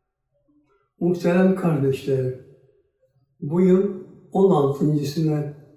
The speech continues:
organize ettiğimiz uluslararası konferansımızı başlatıyorum.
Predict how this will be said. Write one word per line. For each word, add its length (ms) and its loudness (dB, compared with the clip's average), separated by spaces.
organize 680 -2
ettiğimiz 920 -4
uluslararası 960 -2
konferansımızı 1500 -4
başlatıyorum. 800 -4